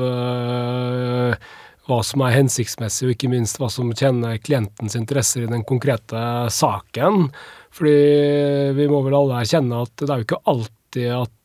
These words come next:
det er like klokt eller taktisk å liksom vise absolutt alle kortene i det første innlegget, og bare der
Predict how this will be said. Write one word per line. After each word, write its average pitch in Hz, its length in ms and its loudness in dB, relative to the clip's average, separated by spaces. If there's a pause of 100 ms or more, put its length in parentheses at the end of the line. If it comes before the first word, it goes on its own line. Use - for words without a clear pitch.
(100)
det 139 260 0
er 131 160 -2
like 123 960 -2
klokt 120 420 -4
eller 131 220 -2
taktisk - 560 -6
å 131 80 -2
liksom 123 300 -2
vise 131 420 0
absolutt 120 640 -6
alle 131 240 2
kortene 123 880 -4
i 117 320 -2
det 123 80 -2
første 113 320 -6
innlegget, 113 640 -2
og 123 400 0 (640)
bare 135 320 2
der 127 240 4